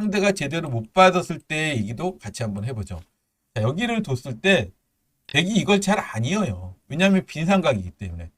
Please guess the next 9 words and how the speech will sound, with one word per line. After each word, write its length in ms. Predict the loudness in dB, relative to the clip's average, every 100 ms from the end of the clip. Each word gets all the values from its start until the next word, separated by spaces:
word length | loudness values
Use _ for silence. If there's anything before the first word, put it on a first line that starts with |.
| _
그럼 140 | -2
보통 340 | 0 -2 -2 0
어딜 300 | 0 0 -4
두냐면 600 | -4 -2 0 0 -2 -6 -12 _ _ -6
일반적으로 760 | 0 4 4 4 0 0 -4
백이 340 | -2 -4 -4 -6
이 180 | -6
자리에 380 | -2 -2 -2 -6
둡니다. 360 | -8 -14 -16